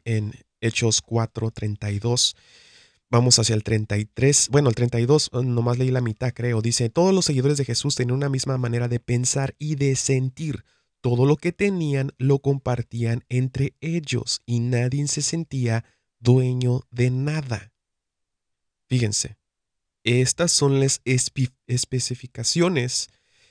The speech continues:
la descripción de qué es un seguidor de Cristo antes de que fuera nombrado cristiano en el lugar de Antioquía. Dice el treinta y tres, "Llenos de gran poder". ¿De qué es-, era, de qué era ese poder? Del Espíritu de Dios. Dice, "Los apóstoles enseñaban que Jesús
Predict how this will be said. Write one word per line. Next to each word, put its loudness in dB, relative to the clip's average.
la 2
descripción 0
de -2
qué -2
es 0
un 0
seguidor 0
de 0
Cristo -4
antes -6
de -2
que -4
fuera -6
nombrado -4
cristiano -4
en -4
el -2
lugar -4
de -4
Antioquía. -2
Dice 4
el 2
treinta 4
y 4
tres, 2
"Llenos 4
de 4
gran 2
poder". 2
¿De 2
qué 2
es-, 0
era, 0
de -2
qué -2
era 0
ese 0
poder? -8
Del -2
Espíritu -2
de 0
Dios. 2
Dice, -2
"Los 2
apóstoles -2
enseñaban 0
que -8
Jesús -2